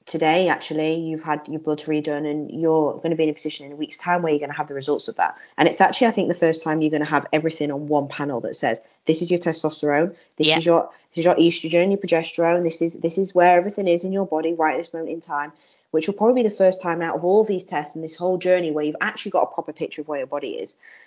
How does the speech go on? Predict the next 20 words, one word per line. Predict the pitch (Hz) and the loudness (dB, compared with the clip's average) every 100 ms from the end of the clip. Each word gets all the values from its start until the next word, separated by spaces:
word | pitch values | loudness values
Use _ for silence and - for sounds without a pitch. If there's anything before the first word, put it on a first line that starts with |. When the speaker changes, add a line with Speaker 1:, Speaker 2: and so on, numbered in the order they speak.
| - | -4
Speaker 2:
Yeah. | 127 | 0
Speaker 1:
And | 117 | 2
that's | - | 0
from | - 190 185 | 0 0 2
doing | 175 165 | 2 2
it | 156 | 0
privately. | - 170 170 170 175 190 220 - _ _ _ _ | 0 2 4 2 0 0 -2 -6 _ _ _ _
And | 185 180 170 170 165 165 - - - | 0 0 0 -4 -6 -10 -14 -20 -16
you, | 160 165 180 175 175 175 165 - | -8 2 4 4 4 2 -2 -4
um, | 156 156 156 | -6 -4 -2
with | 170 170 | -2 0
the | |
blood | 165 170 | 2 2
labs | 170 151 156 - | 2 0 0 -4
and | 165 | -4
your | 160 147 | -4 -6
coach, | - 220 190 - - - | -2 2 2 0 -6 -8
are | 165 | -6
working | 165 175 170 165 160 | 0 0 0 -4 -6
out | 156 156 | -4 -4